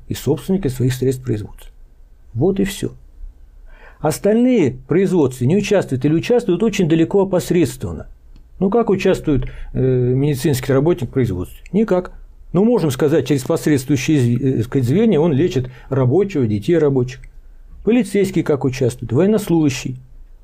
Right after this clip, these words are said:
и прочее, прочее, прочее. Ну, это, так сказать, большая часть населения. Поэтому никакого класса служащих нет.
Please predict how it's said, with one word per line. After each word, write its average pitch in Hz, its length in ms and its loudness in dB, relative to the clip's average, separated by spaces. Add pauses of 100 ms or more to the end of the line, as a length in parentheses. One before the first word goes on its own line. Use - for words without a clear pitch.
(140)
и 131 100 0
прочее, 220 360 2
прочее, 208 340 0
прочее. 139 460 0 (300)
Ну, 104 200 -4
это, 160 220 0
так 196 80 2
сказать, 180 220 0
большая 170 380 0
часть 131 240 0
населения. 139 540 0 (340)
Поэтому 160 280 2
никакого 190 520 2
класса 131 340 0
служащих - 640 0 (640)
нет. 127 320 0